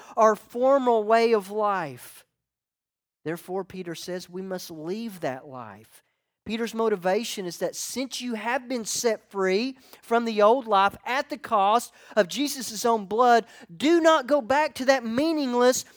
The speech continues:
way of life. We must leave the old lives behind. You know, I think we see it in several scenarios.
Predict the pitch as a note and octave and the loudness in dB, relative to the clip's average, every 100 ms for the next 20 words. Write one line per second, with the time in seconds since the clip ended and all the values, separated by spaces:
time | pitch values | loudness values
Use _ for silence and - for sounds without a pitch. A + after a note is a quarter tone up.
0 | _ A3+ B3+ C4 B3 G#3+ C4 C4+ A#3+ C#3 | _ 0 2 4 2 0 -4 -2 -4 -6
1 | - _ _ _ _ _ _ - G#3 G#3+ | -12 _ _ _ _ _ _ -10 -8 -4
2 | G#3 G#3+ F#3 G#3+ G#3+ G3+ F#3+ E3+ F#3 G3+ | -6 -6 -8 -6 -8 -10 -10 -8 -4 -4
3 | G#3 F#3+ - _ D#3+ E3 D#3+ D3+ D3 C#3+ | -4 -8 -18 _ -12 -10 -8 -10 -12 -12
4 | D3 C#3 B2 G#2+ G2+ A2 _ _ _ _ | -12 -16 -18 -20 -20 _ _ _ _ _
5 | _ _ _ _ - _ E3+ F3+ E3 E3 | _ _ _ _ -20 _ -8 -6 -6 -6
6 | F3+ E3+ D#3 - E3 D#3 C#3+ - D3+ D3+ | -12 -12 -12 -10 -8 -8 -10 -10 -10 -12
7 | - B2+ A#2+ A2 A2 G#2+ - | -14 -16 -18 -18 -20 -20 -20